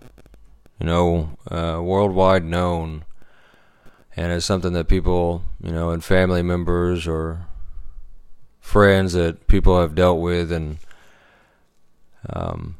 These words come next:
experience, you know, having those relationships with those people. And I know that's something, it's probably a difficult topic as well,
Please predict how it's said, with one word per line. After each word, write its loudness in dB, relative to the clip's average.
experience, 2
you 0
know, 0
having 2
those -4
relationships -6
with -12
those -8
people. -8
And -2
I 2
know 2
that's 2
something, -4
it's -8
probably 4
a 0
difficult -4
topic 0
as -6
well, -2